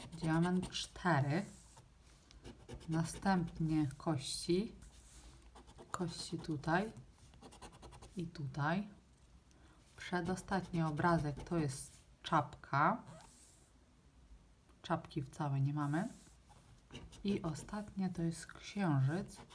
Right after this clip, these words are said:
Księżyc mamy, tylko że niestety księżyc nam nic nie tworzy. Oj, jeszcze parasol chciałam wydrapać.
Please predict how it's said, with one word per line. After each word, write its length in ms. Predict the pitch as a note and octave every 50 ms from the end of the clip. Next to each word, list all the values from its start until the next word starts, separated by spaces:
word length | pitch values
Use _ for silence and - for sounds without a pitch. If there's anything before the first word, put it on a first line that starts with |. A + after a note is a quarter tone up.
| - - - - - - - - - - - - - - - - - - -
Księżyc 580 | - - - G3 G3+ F#3+ F3+ E3+ E3+ E3+ - -
mamy, 560 | F3+ F#3 F3+ E3+ D#3 D3 D3 D#3 F3+ G#3 A3 - -
tylko 440 | F#3+ F#3 - - - F3+ F3+ F3+ E3+
że 420 | D#3+ D3+ D3+ D#3+ E3 E3 E3 E3
niestety 600 | D#3+ D3+ D3+ C#3+ C3+ - - A3 A3+ - - F3+
księżyc 800 | F3+ - - - - E3+ E3 D#3+ D3+ C3+ F3+ G#3+ - - - -
nam 320 | E3+ E3+ F3 F#3 F#3+ F3+
nic 340 | E3 D#3+ E3+ E3+ - - -
nie 160 | F3+ F3+ F3
tworzy. 500 | F3 - D3 C#3 C3+ C3 B2+ C3+ C3 C3 C3 B2+ - - - - - - - - -
Oj, 140 | C#3+ C3+ B2+ - - - - - - - - - -
jeszcze 260 | - - - - D#3 C#3+
parasol 480 | - - C#3+ C#3+ D3 C3+ - - C#3 C#3 C3+ C3
chciałam 340 | - - - C#3+ C#3 C3+ C3+
wydrapać. 500 | C#3 C#3 C#3 - - C3+ - C3 -